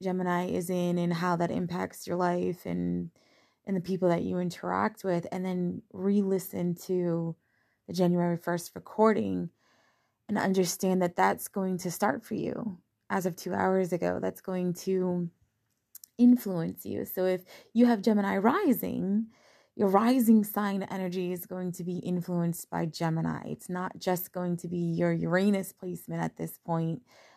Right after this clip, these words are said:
Um, Uranus is taking that Gemini energy in its entirety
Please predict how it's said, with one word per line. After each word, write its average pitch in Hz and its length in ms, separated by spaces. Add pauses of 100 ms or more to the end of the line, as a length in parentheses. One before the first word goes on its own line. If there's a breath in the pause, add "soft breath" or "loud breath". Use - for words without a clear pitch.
(120 loud breath)
Um, 165 600
Uranus 180 720
is 175 180
taking 175 440
that 165 200
Gemini 170 580
energy 170 600
in 175 160
its 170 180
entirety - 960